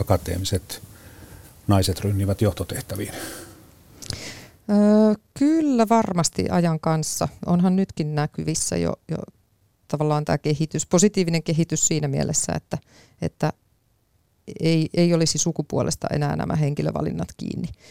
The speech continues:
Speaker 2: Ja tota, öö, tää varmaankin on, on tosiaan <laughs> ei välttämättä pelkästään sukupolvenvaihdoskysymys, vaan myös, myös niinku asenteiden kypsymisestä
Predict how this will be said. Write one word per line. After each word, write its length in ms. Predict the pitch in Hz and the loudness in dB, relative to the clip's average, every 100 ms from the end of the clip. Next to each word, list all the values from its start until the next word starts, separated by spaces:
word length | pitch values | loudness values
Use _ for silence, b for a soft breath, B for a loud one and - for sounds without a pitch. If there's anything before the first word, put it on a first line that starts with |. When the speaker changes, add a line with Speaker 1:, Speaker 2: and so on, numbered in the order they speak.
| B B B 156 | B B B -2
Speaker 2:
Ja 180 | 151 | 0
tota, 640 | 151 - 151 - 156 151 151 b b b b b b b _ _ _ - | 0 -2 -4 0 2 2 2 b b b b b b b _ _ _ -8
öö, 60 | 165 165 160 165 _ _ _ _ _ _ _ - | -2 0 0 -2 _ _ _ _ _ _ _ 0
tää 200 | 196 196 | 2 4
varmaankin 600 | 220 220 214 202 202 202 | 2 2 0 0 0 0
on, 180 | 202 196 _ _ - | 0 -4 _ _ -10
on 360 | - 190 180 - - _ _ _ _ _ _ _ _ _ _ - | -4 -4 -4 -10 -18 _ _ _ _ _ _ _ _ _ _ 0
tosiaan 640 | 190 202 185 180 170 160 - - | 2 2 2 4 2 0 0 -2
<laughs> 140 | 175 | 0
ei 180 | 185 180 | 2 4
välttämättä 480 | 175 - 175 - - | 2 2 -2 -2 -2
pelkästään 480 | 175 170 175 175 170 | -2 -2 -2 0 0
sukupolvenvaihdoskysymys, 1400 | 190 185 - 151 147 147 151 160 - 151 156 156 151 156 | 2 0 2 0 0 0 0 -2 -4 -6 -4 -2 -2 0
vaan 180 | 151 151 | 0 2
myös, 320 | 147 147 - _ | 2 0 -4 _
myös 300 | 170 160 156 | -2 -2 -2
niinku 220 | 160 156 - | -4 -2 2
asenteiden 760 | 175 - 147 139 - 143 135 | 4 6 4 2 0 0 -2
kypsymisestä 840 | - 156 - 147 - 165 - - | -2 -4 -2 -4 -2 -2 -2 -4